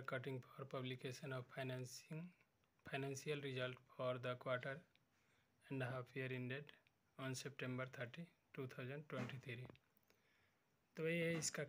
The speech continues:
कटिंग जो है न्यूज़पेपर में पब्लिकेशन किया गया है रिजल्ट का, जो कि हाफ ईयर एंड हुआ है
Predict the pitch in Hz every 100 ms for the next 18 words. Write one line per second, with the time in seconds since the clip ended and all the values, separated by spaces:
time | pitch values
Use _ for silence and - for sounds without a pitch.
0 | - 139 151 151 147 143 175 - _ _
1 | _ _ _ _ _ _ - - - -
2 | _ _ - - - - - _ _ _
3 | _ - 156 151 135 151 139 147 147 143
4 | 151 151 147 135 151 131 143 135 135 131
5 | 165 - _ _ _ - - - 139 127
6 | 139 131 - 170 - _ _ _ _ _
7 | _ - 151 135 139 120 131 127 139 135
8 | 135 - - 139 135 131 131 127